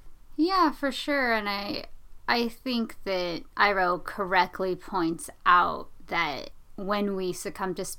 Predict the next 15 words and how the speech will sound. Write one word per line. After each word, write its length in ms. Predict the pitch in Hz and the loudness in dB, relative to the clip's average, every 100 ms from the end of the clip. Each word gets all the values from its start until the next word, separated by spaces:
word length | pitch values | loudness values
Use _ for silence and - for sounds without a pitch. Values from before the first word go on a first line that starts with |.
| - | -8
despair, 920 | 185 - - - 180 180 170 170 - - - | -6 -6 -8 -6 -4 -2 0 -2 -6 -16 -10
it 100 | 220 - | -8 -2
can 160 | 247 | -2
so 580 | 220 - 214 190 190 185 - | 0 0 0 2 2 0 -4
easily 680 | 202 185 294 294 349 370 359 - | -4 -2 0 0 0 0 -2 -4
turn 280 | - 339 339 | 4 8 10
us 320 | 339 330 - | 10 8 2
to 540 | - 349 339 339 339 320 - - - | -2 2 2 2 0 -4 -10 -14 2
our 500 | - 294 294 302 294 - - - - | 4 6 6 4 2 -4 -20 -20 -6
lowest 480 | 214 220 240 240 - | 2 2 2 -2 -2
instincts. 880 | 254 254 254 - 277 277 - - - - - - _ - | 2 0 0 -2 0 -2 -6 -12 -14 -18 -20 -20 _ -2
Yeah, 600 | 269 294 320 285 185 190 | 4 8 8 8 6 2
I 140 | 196 196 | -2 -8
think 260 | 208 190 190 | -8 -8 -4
it, 320 | 175 175 - | -2 -2 -4